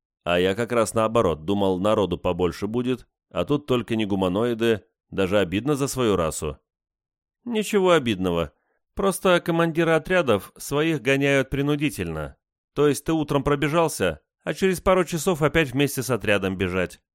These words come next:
С утра бегают те, кто без отряда, или малые отряды. Остальные бегают отрядом. В течение дня очередь.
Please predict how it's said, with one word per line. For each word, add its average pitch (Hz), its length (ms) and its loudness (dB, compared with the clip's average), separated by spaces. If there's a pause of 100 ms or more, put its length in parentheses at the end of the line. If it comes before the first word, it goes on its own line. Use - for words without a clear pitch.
(300)
С - 140 -14
утра 226 260 0
бегают 185 380 2
те, 190 160 0
кто - 180 -4
без 139 180 -2
отряда, 143 460 0
или 160 300 -4
малые 127 400 0
отряды. 101 500 -2 (560)
Остальные 175 520 0
бегают 143 420 0
отрядом. 92 680 -2 (560)
В - 80 -20
течение 170 460 2
дня 165 240 0
очередь. 120 640 -4